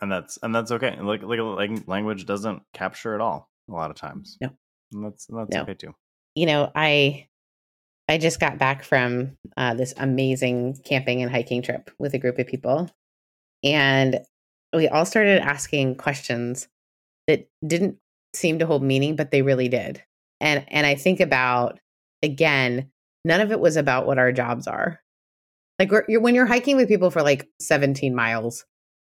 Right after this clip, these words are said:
Speaker 2: and it was supposed to be a fourteen mile hike, so you're, like, just wanna be done. Uh, we had, like, a bunch of things happen too. <laughs> All of a sudden you start asking each other, like, the weird, like, "What's your favorite nut?" <laughs>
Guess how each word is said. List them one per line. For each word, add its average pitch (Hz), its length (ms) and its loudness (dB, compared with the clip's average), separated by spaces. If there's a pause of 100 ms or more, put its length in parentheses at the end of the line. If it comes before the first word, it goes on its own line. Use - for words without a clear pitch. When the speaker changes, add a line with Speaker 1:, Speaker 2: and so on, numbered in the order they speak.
(180)
Speaker 2:
and 135 320 4
it 120 80 0
was 135 120 2
supposed 135 340 4
to 135 60 0
be 123 100 2
a 123 60 2
fourteen 123 340 -2
mile 120 200 0
hike, 117 320 -2
so - 180 -2
you're, 117 180 0
like, 120 340 -4 (580)
just 123 320 2
wanna 117 200 0
be 120 120 0
done. 117 420 -4 (320)
Uh, 131 220 2
we 185 80 4
had, 196 160 2
like, 165 160 2
a 165 80 2
bunch 135 360 2
of 139 100 0
things 120 220 -4
happen - 340 -4
too. 127 380 -2 (300)
<laughs> - 320 -14
All 143 140 4
of 190 60 0
a 214 60 2
sudden 196 180 4
you 180 80 4
start 175 180 2
asking 147 360 -2
each 131 160 0
other, 131 200 4
like, 127 200 0
the 135 120 4
weird, 135 280 2
like, 135 200 2
"What's 127 160 2
your 139 100 2
favorite 165 300 2
nut?" 151 480 -2 (480)
<laughs> - 20 2